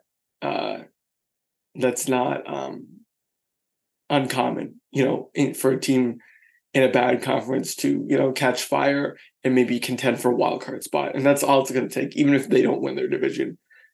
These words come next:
Um, I don't think the N F C is gonna be that much better than the A F C at the end of the year. I think there's gonna be a few top teams at the, uh, in both conferences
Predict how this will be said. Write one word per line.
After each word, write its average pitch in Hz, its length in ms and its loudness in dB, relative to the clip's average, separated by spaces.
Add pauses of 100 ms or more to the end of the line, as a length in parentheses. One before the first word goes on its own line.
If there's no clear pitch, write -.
Um, 120 260 0
I 147 100 2
don't 131 200 4
think 139 140 0
the 131 140 0
N 135 120 -2
F 131 80 -4
C 123 200 0
is 120 140 -4
gonna 131 340 -2
be 139 180 0
that 139 200 0
much 135 160 -4
better 131 220 4
than 120 160 -2
the 123 140 0
A 123 180 2
F 110 60 -2
C - 180 -4
at - 80 -4
the 76 100 -2
end - 100 -4
of - 60 -2
the 110 80 -2
year. 107 320 -4
I - 280 -20
think 123 120 0
there's 110 140 -8
gonna 131 140 4
be 123 100 4
a 110 40 -2
few 131 220 0
top 127 300 -2
teams 123 340 0
at - 120 -4
the, - 200 -6 (160)
uh, 143 100 -4 (120)
in 135 220 -2
both 131 240 2
conferences 139 680 -2